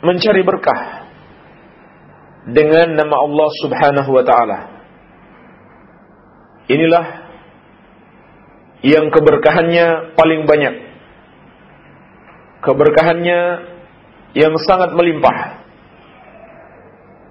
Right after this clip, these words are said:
yaitu pada nama-nama Allah Subhanahu wa taala.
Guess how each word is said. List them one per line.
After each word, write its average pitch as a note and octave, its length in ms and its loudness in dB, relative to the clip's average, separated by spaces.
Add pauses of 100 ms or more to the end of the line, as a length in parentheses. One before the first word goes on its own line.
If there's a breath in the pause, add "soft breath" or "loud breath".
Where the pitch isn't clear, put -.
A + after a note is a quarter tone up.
(420)
yaitu D3+ 400 0
pada D3 640 0
nama-nama C#3+ 560 0
Allah C#3 360 0 (520)
Subhanahu C#3 580 -2
wa B2+ 140 2
taala. A2 300 0